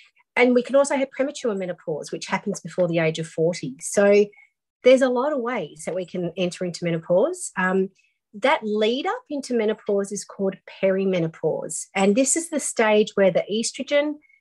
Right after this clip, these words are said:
and progesterone, our sex hormones, that those levels begin to drop. And it can occur at different times for individuals, but it usually starts in the early forties. Uh, for some women, it can be a little bit earlier than that.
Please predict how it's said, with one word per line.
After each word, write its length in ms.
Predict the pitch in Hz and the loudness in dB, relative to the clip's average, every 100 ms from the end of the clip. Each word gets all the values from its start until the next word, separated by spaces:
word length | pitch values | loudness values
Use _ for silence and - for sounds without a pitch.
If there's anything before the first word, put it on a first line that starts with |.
| _ 196 | _ -4
and 120 | 190 | 0
progesterone, 720 | 196 190 196 - 233 254 359 - | 0 2 0 2 2 4 2 0
our 120 | 185 | -2
sex 400 | 180 - - - | -2 -4 -6 -4
hormones, 680 | - 208 208 208 285 359 - - | 0 2 4 2 2 0 -4 -8
that 280 | 214 196 202 | -4 -4 -2
those 260 | 202 208 208 | 0 0 2
levels 380 | 196 196 190 - | -2 0 -6 -4
begin 340 | 175 175 175 | -6 -4 -4
to 140 | - | -4
drop. 340 | 165 160 135 - _ _ _ _ _ - | -2 0 0 -4 _ _ _ _ _ -2
And 460 | 202 214 214 214 196 - - | 0 4 4 4 0 -6 -2
it 180 | 226 | -2
can 200 | - 247 | 0 0
occur 320 | 220 - 202 175 | 0 0 0 0
at 100 | 170 | -2
different 300 | 214 208 - | -8 -8 -8
times 420 | 190 233 370 - | -2 0 0 -2
for 60 | 220 | -4
individuals, 880 | 202 185 202 240 285 403 403 - - | -4 -4 -6 -2 0 0 0 -4 -4
but 140 | 247 240 | 2 2
it 140 | 240 | 0
usually 440 | 220 240 294 320 285 | -2 -2 0 -2 -2
starts 500 | - 190 180 - - | 0 0 0 -2 -10
in 120 | 196 | -6
the 120 | 185 185 | -4 -4
early 200 | 175 165 | -4 -4
forties. 640 | - 220 254 254 247 - _ - _ _ 180 | 2 4 4 2 0 -4 _ -20 _ _ 0
Uh, 160 | 180 | 0
for 100 | 175 | 0
some 300 | 202 233 214 | -2 0 2
women, 260 | 208 196 185 | 2 2 0
it 120 | - | -2
can 140 | - 175 | -6 -4
be 140 | 175 | -2
a 60 | 175 | -2
little 180 | 180 | -2
bit 160 | 175 165 | -4 -2
earlier 320 | 180 180 175 | 2 2 2
than 200 | 170 170 | 2 0
that. 240 | 208 330 | 0 0